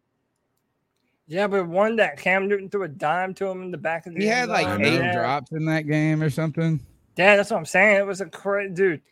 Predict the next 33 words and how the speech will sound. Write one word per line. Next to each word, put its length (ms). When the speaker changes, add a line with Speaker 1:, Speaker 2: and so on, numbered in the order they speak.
Speaker 1:
he 240
had 400
a 280
meltdown. 1400
He 160
had 140
an 100
Speaker 3:
Mm-hmm. 100
Speaker 1:
absolute 460
me-, 160
and 160
by 180
the 100
way, 220
like, 180
I 100
don't 140
wanna, 240
you 140
know, 80
he 100
was 160
also 260
going 220
through 140
some 160
family 400
troubles 420
that 100
was 200
documented 640
on, 320
uh, 400